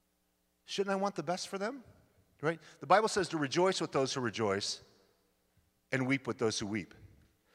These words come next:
You know, when people rejoice around us, inward we're weeping because that's, how come they get that blessing?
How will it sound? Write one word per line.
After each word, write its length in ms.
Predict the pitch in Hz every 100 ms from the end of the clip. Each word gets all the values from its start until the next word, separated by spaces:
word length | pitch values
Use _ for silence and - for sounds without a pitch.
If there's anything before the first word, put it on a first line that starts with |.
| _ _ _ _ _ _ _ _ _
You 80 | 156
know, 120 | 160
when 140 | 143 117
people 340 | - - -
rejoice 440 | 123 104 110 139
around 300 | 147 131 127
us, 140 | 135 -
inward 360 | 160 160 123 98
we're 160 | 101 113
weeping 520 | 101 110 - 92 85
because 420 | 98 123 98 - - -
that's, 260 | 160 - - -
how 160 | 202
come 340 | - 196 160 160
they 140 | 170
get 280 | - 302 -
that 240 | 123 117
blessing? 440 | 131 117 - 131